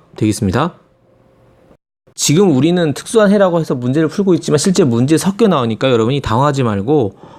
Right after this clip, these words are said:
계산을 잘 하셔야 됩니다. 시험 보실 때는요. 자, 녹색 거 먼저, 위에 거 먼저 해보면 분모 분자에 사를 곱했겠습니다. 그럼 십 마이너스 X가 십이죠. 그럼 마이너스 X가 이니까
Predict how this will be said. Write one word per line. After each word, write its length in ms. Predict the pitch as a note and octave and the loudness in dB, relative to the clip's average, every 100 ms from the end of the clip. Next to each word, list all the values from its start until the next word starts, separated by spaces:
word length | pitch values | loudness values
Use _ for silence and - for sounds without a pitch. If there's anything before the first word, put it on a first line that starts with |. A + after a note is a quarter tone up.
| - - - | -20 -20 -8
계산을 340 | - A#2+ D3+ | -2 2 2
잘 120 | B2 | 0
하셔야 260 | G#2+ D#3 F#3+ | 0 0 2
됩니다. 240 | C3+ G2 | 0 -2
시험 240 | F#2+ C#3 A2 | -4 -4 -4
보실 220 | G2 G2+ | -4 -2
때는요. 440 | G2+ F#2 F#2 C#3+ - - - - - - - - _ _ | -2 -2 0 -2 -4 -14 -20 -20 -20 -20 -20 -20 _ _
자, 480 | - C3+ C3 C3 B2 | -2 0 0 -2 -4
녹색 340 | A#2+ B2 F3 E3+ | -4 -6 -6 0
거 100 | F3 | 0
먼저, 260 | C3+ B2+ | 0 0
위에 160 | B2 E3 | 2 2
거 120 | E3 | 2
먼저 220 | C#3 C#3 | 0 0
해보면 680 | D3 B2+ A#2+ E3 F#3 F#3+ F3+ | -2 -2 0 0 0 0 -2
분모 320 | - C#3+ D#3+ D#3 | -4 0 2 2
분자에 280 | D3+ C#3+ | 0 0
사를 280 | C3 E3 D#3+ | 0 0 -2
곱했겠습니다. 760 | B2+ - C3 B2+ B2+ A2 B2 E3+ _ _ | -4 -6 -6 -6 -4 -2 -2 -4 _ _
그럼 360 | - B2+ B2+ A#2+ | -6 -2 0 -2
십 240 | - F3 | -2 0
마이너스 800 | F3 E3+ C#3+ C3 C3+ C#3 B2+ C3 | 2 2 2 0 0 -2 -4 -4
X가 580 | A#2+ - - A#2+ C3+ C3+ | -4 -4 -6 -2 0 -2
십이죠. 840 | - C#3 B2 A#2 A#2 A2 C3 E3 _ _ _ _ _ - | -4 -10 -6 -4 0 0 0 -2 _ _ _ _ _ -6
그럼 200 | C#3+ B2 | -2 0
마이너스 560 | A#2+ C3+ D3+ C#3+ - | 0 -2 -2 -4 -6
X가 300 | C3+ - C#3 | -10 -4 -2
이니까 760 | A#2 A#2+ C3+ B2+ A2+ A#2+ D3+ | 0 0 -2 -2 -2 -2 -4